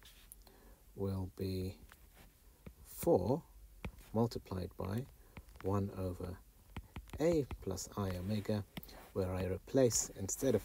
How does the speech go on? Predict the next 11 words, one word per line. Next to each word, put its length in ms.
A, 400
its 240
value 580
one. 300
And 160
that 180
four 560
we 80
can 180
simply 460
write 380